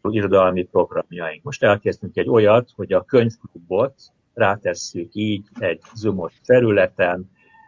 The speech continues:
négyen beszélgetünk egy előre megadott könyvnek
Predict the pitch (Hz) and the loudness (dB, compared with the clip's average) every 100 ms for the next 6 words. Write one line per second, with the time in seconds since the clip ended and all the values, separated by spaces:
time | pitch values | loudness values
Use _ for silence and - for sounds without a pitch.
0 | _ - 117 123 117 98 90 92 92 - | _ -4 0 0 0 -2 -2 0 -2 0
1 | 90 85 87 - _ _ _ _ _ - | -4 -2 -6 -12 _ _ _ _ _ -10
2 | 90 107 101 90 87 90 87 85 76 80 | -2 0 2 0 -2 -2 -2 -2 -4 -6
3 | _ _ 92 82 85 | _ _ -6 -6 -10